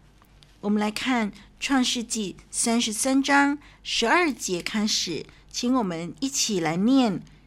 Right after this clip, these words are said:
十二节到二十节。十二节，以扫说：“我们可以起身前往，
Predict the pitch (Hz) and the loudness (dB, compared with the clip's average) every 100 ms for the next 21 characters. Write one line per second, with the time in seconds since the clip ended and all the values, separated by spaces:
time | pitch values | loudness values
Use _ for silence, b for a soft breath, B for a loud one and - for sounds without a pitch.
0 | b - - 254 311 - 196 180 180 208 | b -10 -2 0 0 0 -2 -2 0 -2
1 | 170 - 214 226 190 - - 165 160 - | -2 -2 0 0 0 -2 -2 -4 -8 -8
2 | - 151 151 151 - - - - - - | -6 -4 -6 -8 -14 -20 -20 -20 -20 -20
3 | - - - b b b b b b b | -20 -20 -20 b b b b b b b
4 | b - - 330 359 233 196 196 - B | b -10 2 4 4 2 2 0 -6 B
5 | _ 220 226 311 247 180 170 - 277 277 | _ -6 0 2 2 2 0 -2 2 2
6 | 269 B B 262 262 233 226 311 330 - | 0 B B 4 6 6 2 -2 0 0
7 | 220 156 - 262 269 269 - 165 185 170 | 0 0 0 2 2 2 0 0 -2 -4
8 | - - | -6 -14